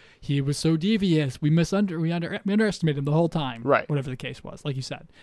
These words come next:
Speaker 1: faking his way through, like, all of these things. Um, so ma-, I, that, I came around to that title
Speaker 2: Mm-hmm.
Speaker 1: at the very least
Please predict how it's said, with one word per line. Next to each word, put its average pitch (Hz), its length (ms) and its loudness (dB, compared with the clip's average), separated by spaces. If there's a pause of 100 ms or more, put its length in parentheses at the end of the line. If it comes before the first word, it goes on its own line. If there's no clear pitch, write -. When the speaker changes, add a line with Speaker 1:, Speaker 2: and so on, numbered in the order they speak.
(120)
Speaker 1:
faking 143 280 0
his 135 120 -2
way 131 180 -6
through, 131 200 -10
like, 120 180 -12
all 127 200 -6
of - 80 -20
these - 200 -18
things. - 340 -16 (400)
Um, 139 440 2 (720)
so 190 120 4
ma-, 170 140 6 (220)
I, 190 100 0
that, 180 280 -4
I 180 180 0 (500)
came 180 220 2
around 160 400 2
to 147 100 -2
that 135 640 -6 (720)
title 127 640 -8
Speaker 2:
Mm-hmm. 131 220 -10
Speaker 1:
at 139 60 -6
the 139 60 -6
very 139 220 2
least 135 680 -2